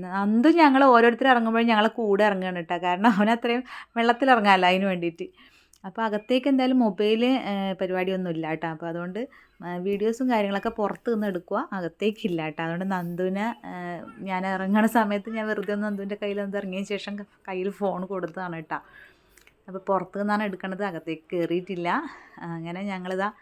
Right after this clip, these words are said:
തൊഴുത്, ഏ, മുത്തപ്പനെ തൊഴുത് മനസ്സ് നിറഞ്ഞ് ഞങ്ങൾ ഇറങ്ങിയിട്ടുണ്ട്. അപ്പൊ ചെരുപ്പ്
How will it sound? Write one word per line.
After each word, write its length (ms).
തൊഴുത്, 440
ഏ, 100
മുത്തപ്പനെ 540
തൊഴുത് 340
മനസ്സ് 440
നിറഞ്ഞ് 460
ഞങ്ങൾ 260
ഇറങ്ങിയിട്ടുണ്ട്. 640
അപ്പൊ 160
ചെരുപ്പ് 440